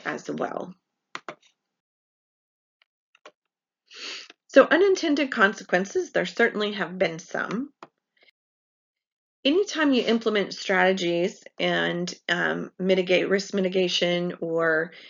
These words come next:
um, public health interventions, there are always what we call unintended consequences, which are things that happen, consequences of our intervention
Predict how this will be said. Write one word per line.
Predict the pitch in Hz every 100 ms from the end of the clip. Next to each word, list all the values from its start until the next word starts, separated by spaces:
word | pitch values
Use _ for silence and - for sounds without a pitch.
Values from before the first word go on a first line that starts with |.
| - - 170
um, | 170 - - - - _ _ _ _ _ _ -
public | 226 202
health | 220 190
interventions, | 185 175 185 175 170 160 165 170
there | - 180
are | 185 - 185
always | 202 214 208 190 196
what | 175
we | 175
call | - 175 -
unintended | 175 170 - 160 160
consequences, | - 185 202 - 180 160 165 - 185 - - - -
which | 220 226
are | 214 202 196
things | - 247 277 -
that | -
happen, | 180 160 175
consequences | - 226 240 202 202 190 190
of | 180 170
our | 165 165 160
intervention | - 160 160 247 269 - 170 170